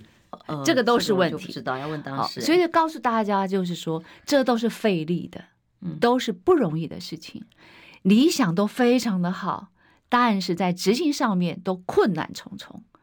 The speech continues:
Speaker 2: 好，所以有没有迅速的办法，可能都是差强人意的办法，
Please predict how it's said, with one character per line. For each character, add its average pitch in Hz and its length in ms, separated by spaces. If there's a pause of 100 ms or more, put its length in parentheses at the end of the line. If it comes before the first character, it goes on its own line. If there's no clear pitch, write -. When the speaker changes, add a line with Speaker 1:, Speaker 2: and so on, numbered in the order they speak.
(260)
Speaker 2:
好， 151 260
所 - 160
以 320 100
有 269 120
没 196 100
有 175 140
迅 240 340
速 220 220
的 170 100
办 175 240
法， - 240 (300)
可 214 280
能 226 140
都 320 120
是 294 100
差 311 380
强 214 260
人 170 180
意 180 120
的 147 100
办 156 260
法， - 300